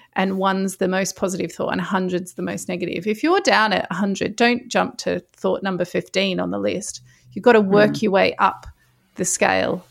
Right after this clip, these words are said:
Speaker 1: you know, gradually, bit by bit, pivoting those thoughts. Um, and eventually those thoughts will lead to better feelings, which will lead to better actions, which will lead to better thoughts. And it kind of goes around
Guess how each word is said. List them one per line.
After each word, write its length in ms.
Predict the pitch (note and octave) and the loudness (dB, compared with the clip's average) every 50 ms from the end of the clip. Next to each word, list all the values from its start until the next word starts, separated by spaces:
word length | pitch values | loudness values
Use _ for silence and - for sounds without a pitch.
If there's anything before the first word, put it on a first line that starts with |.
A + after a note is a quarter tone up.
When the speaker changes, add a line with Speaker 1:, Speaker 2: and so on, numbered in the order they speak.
| _ _ | _ _
Speaker 1:
you 100 | A#3 G3 | -4 -2
know, 140 | F#3+ F#3 F#3 | -2 -2 -2
gradually, 640 | F3+ - F#3+ G3 G3 G3+ G3 F#3 - G3 F#3 F#3 | -2 0 2 4 4 4 4 2 0 0 0 0
bit 240 | F#3+ F#3 - - _ - | 0 -2 -4 -6 _ -2
by 140 | F#3+ F#3 | 0 0
bit, 360 | F3 - D#3+ - - - - - - | 0 -2 -4 -6 -8 -10 -16 -16 -10
pivoting 420 | - G#3+ F3+ F3 F3 - F3+ F3 | -8 -8 -6 -4 -4 -4 -4 -4
those 260 | F3 E3+ F3 E3+ E3+ | -4 -4 -4 -4 -6
thoughts. 580 | - - G3 F3+ F3 - - - - - - - _ _ _ _ _ _ _ _ _ - | -6 -6 -4 -4 -2 -2 -4 -4 -6 -8 -10 -10 _ _ _ _ _ _ _ _ _ -4
Um, 460 | - F3 E3+ E3+ E3+ E3 D#3+ E3 F3 _ _ _ _ - | -2 -2 -2 -2 -2 -4 -4 -6 -8 _ _ _ _ 0
and 100 | G#3+ A3 | 2 2
eventually 880 | G#3+ G#3 A#3 D4 F#4 F4+ - - A#3+ F#3 F3+ - - A3+ C#4+ D4 D4 _ _ _ _ _ _ _ _ - - - - - - _ _ - | 4 4 4 4 2 2 0 0 0 0 0 0 2 0 0 0 -2 _ _ _ _ _ _ _ _ -20 -20 -20 -20 -20 -20 _ _ 2
those 220 | G#3+ A3 G#3 G#3+ | 4 4 4 4
thoughts 460 | - - F#3+ - - - - - - | 0 -2 -2 -2 -2 -4 -6 -6 -4
will 100 | - F3+ F3 | -2 -2 0
lead 220 | F3+ F#3 F3+ F3+ | 2 0 0 -2
to 100 | F3+ - | -4 -4
better 200 | F3 F#3+ G3 G#3 | -2 -2 0 -2
feelings, 480 | A3+ A3 - F3+ - - - G3+ G#3+ - | -2 -2 -4 -4 -4 -4 -4 -6 -6 -8
which 160 | A3 G#3+ - | -10 -8 -6
will 60 | G3+ | -4
lead 160 | F#3+ F#3+ F#3 F#3 | -2 -2 -2 -2
to 80 | - | -4
better 160 | - G3 F#3+ - | -2 -2 0 2
actions, 580 | - E4+ F4 F4 - - C#4+ A3+ A3 B3 B3 | 2 0 0 -2 -4 -2 0 0 0 0 0
which 160 | - D#4+ D#4 - | -2 -4 -2 -2
will 80 | D#4 | 0
lead 220 | B3+ A3 G3 G3 F#3 | 0 0 0 -2 -2
to 80 | - | -4
better 160 | G#3 F#3+ F#3 | -4 -2 -2
thoughts. 420 | G3+ G3 - G#3 F#3+ E3+ - - - | -2 -2 -4 -4 -4 -4 -6 -6 -10
And 80 | G3 - | -10 -10
it 60 | - | -12
kind 380 | - - - A3+ G#3+ G#3+ G#3+ G#3+ | -8 -2 0 2 2 2 2 0
of 140 | G3+ F3 - | -2 -4 -2
goes 300 | - F#3 E3+ E3 - - | -2 -2 -2 -2 -2 -4
around 500 | F3+ F3 F#3 F3 F3 F3+ E3+ F#3 - | -4 -4 -4 -6 -6 -6 -8 -8 -10